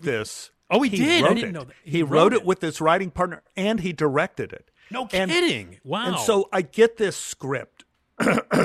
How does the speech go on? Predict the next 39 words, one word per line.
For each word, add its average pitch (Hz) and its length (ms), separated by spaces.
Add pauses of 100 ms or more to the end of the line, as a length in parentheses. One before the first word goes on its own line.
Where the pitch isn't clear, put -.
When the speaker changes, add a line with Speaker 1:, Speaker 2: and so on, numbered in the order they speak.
(320)
Speaker 2:
My, 135 240
my 135 240
agent 139 360
said, 131 220
"There's 120 220
interest 135 420
in 120 140
you 113 240
in 110 200
this 98 260
movie, 131 460 (460)
uh, 110 160
called 98 320
Pool 175 260
Man. 135 440
Chris - 320
Pine 131 520
is 104 440
directing 113 520
and 98 140
starring 135 400
in 123 160
it." 113 140 (400)
At 127 160
that 123 200
point, 127 240
I 104 60
did 110 240
not 110 160
know 113 160
he 107 140
was 101 180
also 113 420
writing 113 460
it. 95 160 (640)
And, 117 260 (680)
"Wi-, 135 240
will 117 180
you," 107 300